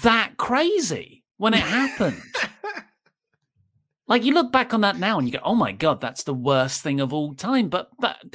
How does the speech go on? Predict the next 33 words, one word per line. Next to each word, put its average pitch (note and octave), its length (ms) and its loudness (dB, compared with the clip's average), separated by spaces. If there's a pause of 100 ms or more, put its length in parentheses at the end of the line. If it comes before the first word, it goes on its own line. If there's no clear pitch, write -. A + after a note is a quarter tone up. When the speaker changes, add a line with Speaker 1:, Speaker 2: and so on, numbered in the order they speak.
Speaker 1:
in C#4+ 220 0
those E4 380 4
days, A#2+ 360 -2
it E3+ 80 -10
was E3+ 100 -6
kind A#3 240 0
of A#3 100 -2
like, F#3+ 360 -4 (480)
"Sure, C#3 580 -6 (560)
Speaker 2:
I B2+ 80 -6
guess D3 220 0
Speaker 1:
sure." - 80 -6
Speaker 2:
that's D#3+ 180 -6
how D#3+ 160 0
we're E3+ 140 2
ending. A#3 280 -4
Yeah, A#3+ 300 -2
I A2+ 60 -8
guess C3 200 -10
that's D3+ 280 -6
it. G4+ 200 -4 (680)
Speaker 1:
Where D3+ 340 0
does D#3 260 0
W E3 360 0
W C#3+ 380 -2
E C#3+ 140 -2
pay-per-view B2 880 -2
end G#2 640 -4 (340)
and C#3 380 -2
Talking E3 480 2
Shopper F3 360 0
Mania F3 520 -4
begin? G3 680 0